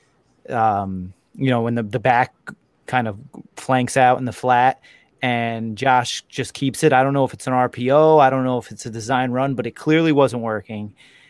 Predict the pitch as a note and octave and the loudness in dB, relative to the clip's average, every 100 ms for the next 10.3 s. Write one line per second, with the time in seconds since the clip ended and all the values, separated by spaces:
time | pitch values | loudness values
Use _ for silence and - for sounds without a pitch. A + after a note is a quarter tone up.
0 | _ _ - C3 C#3 D#3+ D#3+ D3 C#3+ - | _ _ -8 0 4 4 4 0 0 -2
1 | B2+ A#2 B2+ A#2+ A#2 B2 A2+ - C3+ C3+ | -4 -2 0 0 -2 -8 -8 0 2 2
2 | B2+ A2 B2 B2 - C#3 A2 C#3 D3+ E3 | 0 -4 -6 -6 -6 -8 -2 2 4 2
3 | - C3 B2+ - B2 A2+ A2+ A2+ G#2 A#2+ | -2 -6 -8 -4 -4 -2 -2 -6 -6 -4
4 | A#2 C3 C3+ B2+ A#2+ A#2 A2+ A2 A#2 G#2+ | -4 -6 -8 -8 -4 -4 -6 -4 -4 -6
5 | A2+ A2 A2+ A#2+ - A2+ G#2+ A2 C3 B2+ | -8 -10 -10 -12 -8 -6 -4 -6 -8 -6
6 | C#3+ D3 D3+ D3 - - _ _ D3 D#3 | -4 -4 -4 -6 -14 -20 _ _ -2 0
7 | D#3 F3+ - F#3 F3 D#3+ D3 B2+ E3 C#3 | 2 0 0 2 4 4 2 2 2 2
8 | A#2+ A#2+ A#2+ B2 A#2+ A#2 - _ _ _ | -2 -4 -4 -4 -4 -8 -12 _ _ _
9 | C#3+ C3 D3 C3 A#2 A#2 A#2 G2+ G2 - | -4 0 2 2 0 -4 -6 -6 -8 -4
10 | A#2 A2+ | -2 -2